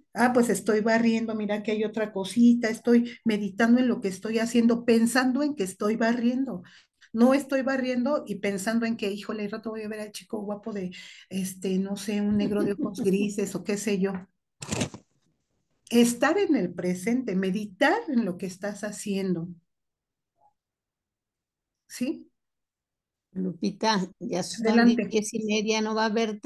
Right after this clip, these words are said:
Speaker 2: tema de Román?
Speaker 1: No. Ya
Speaker 2: Ah,
Speaker 1: va-, ya
Speaker 2: ok.
Speaker 1: vamos a terminar. Ya, esta es la última actividad
Speaker 2: Ah,
Speaker 1: de
Speaker 2: no,
Speaker 1: este
Speaker 2: no, no, no, no, no.
Speaker 1: Ujú. Después viene la comprensión positiva.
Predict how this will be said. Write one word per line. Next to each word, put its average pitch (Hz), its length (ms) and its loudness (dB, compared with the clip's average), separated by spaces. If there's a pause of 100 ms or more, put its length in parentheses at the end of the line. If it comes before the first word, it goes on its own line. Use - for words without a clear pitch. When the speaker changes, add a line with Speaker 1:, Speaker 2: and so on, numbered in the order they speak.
Speaker 2:
tema 220 420 -2
de 202 260 0
Román? 185 600 -2 (300)
Speaker 1:
No. 240 540 6 (840)
Ya 180 200 6
Speaker 2:
Ah, - 0 -
Speaker 1:
va-, 226 220 6
ya 226 80 4
Speaker 2:
ok. - 40 -
Speaker 1:
vamos 226 280 4
a 240 120 2
terminar. 185 480 4 (120)
Ya, 226 160 2
esta 240 300 -4
es 285 60 -2
la 277 100 0
última 226 320 -2
actividad 185 600 2
Speaker 2:
Ah, 175 200 4
Speaker 1:
de - 0 -
Speaker 2:
no, 214 240 2
Speaker 1:
este 220 40 -2
Speaker 2:
no, 214 160 2
no, 202 220 2
no, 202 180 -2
no, 202 160 -2
no. 202 60 -2 (240)
Speaker 1:
Ujú. 220 460 -2 (680)
Después 277 500 4
viene 320 240 8
la 285 200 4
comprensión 233 840 4
positiva. 240 880 -2